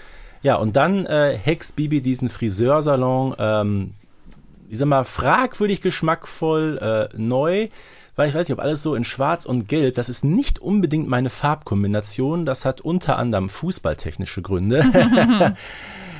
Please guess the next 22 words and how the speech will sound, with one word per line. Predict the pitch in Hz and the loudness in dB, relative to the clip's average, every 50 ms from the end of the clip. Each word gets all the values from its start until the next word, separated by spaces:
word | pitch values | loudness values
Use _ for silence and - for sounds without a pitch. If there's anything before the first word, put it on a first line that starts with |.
| 131 - | -14 -4
Ja, | - 110 131 139 123 104 104 107 | 0 2 4 4 4 2 0 0
ähm, | - 120 117 117 113 113 110 - - - - - - - - - - - | 0 2 2 2 2 2 0 -2 -6 -10 -16 -20 -20 -20 -20 -20 -12 -4
gut, | - 120 110 110 - | -2 -2 -2 -2 0
und | 104 104 101 98 - - - - | 0 0 0 -2 -4 -10 -16 -14
damit, | 95 87 117 120 131 135 131 - | -4 0 2 4 4 2 2 2
sag | 127 123 | 2 2
ich | 123 127 | 4 4
mal, | 123 117 | 2 2
ist | - - - 123 | 0 0 0 0
das | 110 - - - | 0 0 2 2
Hexverbot | 131 131 - - - - 127 101 107 117 123 - - | 2 2 2 0 0 0 0 2 2 2 2 2 2
dann | 98 98 - - - | 0 0 -2 0 2
aufgehoben. | 151 170 202 208 - - - 180 151 151 165 165 160 156 160 160 165 160 - - - - - - - - | 4 6 6 4 2 2 2 2 4 6 4 4 4 4 2 0 0 -2 -6 -12 -20 -20 -20 -20 -8 -2
Äh, | - 117 113 110 | 0 2 2 4
Bibi | 101 104 143 139 139 | 4 2 2 2 2
bekommt | 120 123 110 - 127 127 - | 0 0 0 0 0 -2 0
von | - 127 113 | 0 -2 -2
Frau | - - 107 104 98 | 0 0 0 0 0
Schnipp | - - 139 139 - | 2 0 -2 0 0
auch | 110 110 104 - | 0 0 0 0
Kartoffelbrei | - 110 90 - - - 165 - 170 147 139 143 143 143 | -2 -4 -2 0 0 0 2 2 0 2 2 2 2 2
zurück. | 143 - 151 135 123 135 139 - - - - | 0 -2 0 2 2 2 0 0 -4 -12 -18